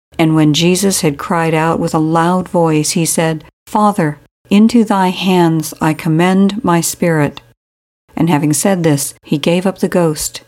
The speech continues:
And when the centurion saw what was done, he glorified God, saying, 'Certainly, this was a righteous man,'" unquote. So it's very interesting that a secular historian like Thallus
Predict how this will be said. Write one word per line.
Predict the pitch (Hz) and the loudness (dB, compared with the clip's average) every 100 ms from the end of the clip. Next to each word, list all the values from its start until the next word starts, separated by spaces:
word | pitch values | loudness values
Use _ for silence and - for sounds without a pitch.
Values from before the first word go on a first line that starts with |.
| _ _ _ | _ _ _
And | 160 160 | 0 2
when | 175 | 4
the | 175 | 2
centurion | - 180 165 202 190 180 175 | 2 0 0 0 2 2 0
saw | - 170 | 0 0
what | 165 170 | 0 0
was | 165 | -2
done, | - 170 160 151 151 - | 0 2 2 2 -2 -10
he | - 220 185 | -2 0 0
glorified | - 175 175 165 - 151 143 | 0 0 2 0 0 -2 0
God, | 156 147 143 147 - | -2 0 -2 -4 -10
saying, | - 180 165 151 151 - | -2 0 2 2 0 -6
'Certainly, | - - 214 - 156 143 143 _ _ | -6 0 2 2 2 2 0 _ _
this | 156 175 185 - - | -2 0 0 -2 -2
was | 156 | 0
a | 160 | 0
righteous | 156 156 165 175 - | 0 -2 -2 -4 0
man,'" | 165 151 143 139 175 - | 2 4 4 2 -2 -4
unquote. | 147 147 - 156 135 - _ _ _ _ _ | 0 0 0 0 0 -4 _ _ _ _ _
So | - | 2
it's | 226 | 2
very | 208 233 320 | 2 2 2
interesting | - 247 - 165 - 156 | 4 4 4 -4 0 2
that | 160 | 4
a | 160 | 2
secular | - 240 240 254 247 | 2 0 2 4 6
historian | 233 - 208 190 185 | 4 2 0 0 2
like | 175 165 - | 2 0 -4
Thallus | - 185 202 185 151 - | -2 0 2 2 0 -2